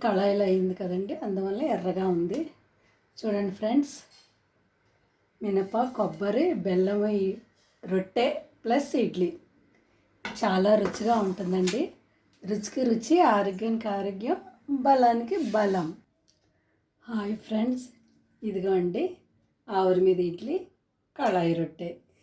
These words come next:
దీనికి కళాయి రొట్టెకి కళాయి దలసరిగా ఉండాలండి, పలచగా ఉన్న కళాయి పనిచేయదు. ఈ వీడియో మీకు నచ్చిందని అనుకుంటున్నాను.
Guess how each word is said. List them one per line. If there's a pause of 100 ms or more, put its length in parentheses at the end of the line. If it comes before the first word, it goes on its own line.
(340)
దీనికి (100)
కళాయి
రొట్టెకి (480)
కళాయి (100)
దలసరిగా (100)
ఉండాలండి, (180)
పలచగా (100)
ఉన్న (100)
కళాయి
పనిచేయదు. (720)
ఈ
వీడియో
మీకు
నచ్చిందని
అనుకుంటున్నాను.